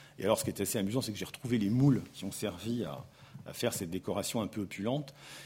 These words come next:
Et donc, on voit bien le système de, le système un peu bidouillé de la chose, c'est-à-dire que là, on a des tissus qui sont accrochés, très beaux tissus ottomans,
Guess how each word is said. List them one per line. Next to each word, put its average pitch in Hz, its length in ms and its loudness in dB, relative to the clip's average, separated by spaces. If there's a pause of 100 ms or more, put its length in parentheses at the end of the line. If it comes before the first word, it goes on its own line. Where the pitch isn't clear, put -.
Et 120 80 0
donc, 147 240 10
on 123 40 4
voit 135 180 12
bien 151 140 8
le 156 60 8
système 131 560 6 (280)
de, 90 420 0
le 92 80 -2
système 107 460 0
un 95 80 0
peu 104 120 -6
bidouillé 120 540 2
de 98 80 0
la 92 80 2
chose, 170 320 0
c'est-à-dire 117 320 2
que 127 100 4
là, 135 180 10
on 117 180 6
a 117 120 6
des 101 120 0
tissus - 340 -2
qui - 120 -8
sont 107 140 -2
accrochés, 170 400 -2
très 156 200 4
beaux 147 160 6
tissus 127 300 -2
ottomans, 117 400 4